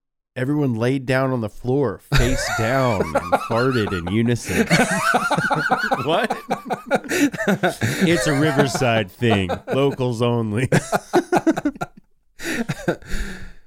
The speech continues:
Speaker 1: That race in Riverside, perhaps aided by the fact that Dan hadn't actually beat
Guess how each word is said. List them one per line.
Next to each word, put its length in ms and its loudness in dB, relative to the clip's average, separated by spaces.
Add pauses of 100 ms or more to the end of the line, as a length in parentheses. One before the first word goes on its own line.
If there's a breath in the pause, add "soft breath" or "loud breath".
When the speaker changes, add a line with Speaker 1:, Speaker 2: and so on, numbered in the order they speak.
(720 loud breath)
Speaker 1:
That 240 0
race 280 0
in 100 -4
Riverside, 500 2
perhaps 460 -2
aided 260 0
by 140 2
the 100 -2
fact 300 -2
that 160 -8
Dan 240 0
hadn't 400 0
actually 480 -2
beat 540 -4